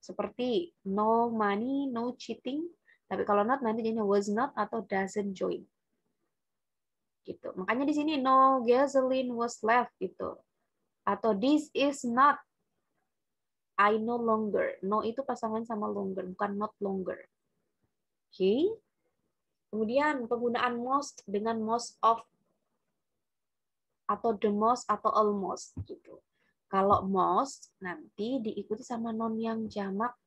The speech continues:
Boleh juga noun yang uncountable. Misalnya most students atau most sugar. Tapi kalau pakai most of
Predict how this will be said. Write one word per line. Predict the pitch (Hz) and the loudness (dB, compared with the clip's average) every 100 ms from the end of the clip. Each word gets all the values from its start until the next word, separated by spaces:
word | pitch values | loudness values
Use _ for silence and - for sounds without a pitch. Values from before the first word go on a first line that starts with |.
| _ _ _ _ _ _ _ _ _ 180 | _ _ _ _ _ _ _ _ _ -2
Boleh | 190 196 | 2 2
juga | 190 196 240 - | 2 0 0 0
noun | 208 208 214 | -2 -2 0
yang | 214 220 | -2 -4
uncountable. | 202 196 190 196 185 170 175 | -8 -8 -8 -8 -6 -6 -6
Misalnya | 185 196 214 208 226 214 | -8 -4 -2 0 0 0
most | 226 233 - | -2 -4 -10
students | - 208 220 196 180 - - _ _ _ _ _ _ - | -6 0 2 0 -4 -12 -20 _ _ _ _ _ _ -6
atau | 196 226 | -2 0
most | 220 214 233 | 0 -2 -4
sugar. | - - - 214 180 - - - _ _ _ _ _ _ _ _ _ _ _ _ _ _ _ | -6 -10 -4 -4 -2 -6 -6 -14 _ _ _ _ _ _ _ _ _ _ _ _ _ _ _
Tapi | - 247 311 | -2 0 4
kalau | 339 | 4
pakai | 330 320 330 - | 4 2 0 -2
most | 247 277 269 - | 0 0 -2 0
of | 240 311 | 2 2